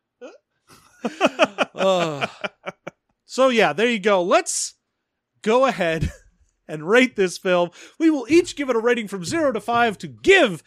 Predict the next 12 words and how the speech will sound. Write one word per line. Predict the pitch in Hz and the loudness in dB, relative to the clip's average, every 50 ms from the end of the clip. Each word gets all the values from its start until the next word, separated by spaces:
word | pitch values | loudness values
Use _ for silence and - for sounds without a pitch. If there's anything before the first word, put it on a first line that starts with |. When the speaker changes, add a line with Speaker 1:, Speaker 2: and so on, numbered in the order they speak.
| _ _ _ _ _ | _ _ _ _ _
Speaker 2:
this | 123 123 156 320 320 - 214 | -8 -2 0 0 0 0 -4
movie | 254 277 254 247 240 208 | -6 -6 -6 -4 -6 -2
a | 180 190 190 | -2 -2 -2
rating | 170 156 220 254 254 240 220 214 196 | -2 0 0 0 0 0 -2 -2 0
out | 196 214 220 202 | 2 2 2 2
of | 185 - | 0 -2
ten. | - 214 220 220 214 208 202 190 - _ _ _ _ 113 | -2 0 2 2 2 2 0 -4 -6 _ _ _ _ -20
Jeff. | 107 - 127 185 160 - - - - - - _ _ _ _ 123 123 117 113 _ _ | -12 -2 -2 -2 -2 -2 -6 -14 -20 -20 -20 _ _ _ _ _ -20 -20 -20 _ _
Speaker 1:
One. | _ 127 117 101 113 156 214 214 156 117 98 117 | _ -18 -10 -6 -4 0 0 0 -2 -2 -4 -6
This | 202 220 - | -6 -4 -4
sucks. | - - 120 170 180 - - - - - - | -4 0 0 0 0 0 -4 -10 -12 -10 -4
<laughs> | - | -4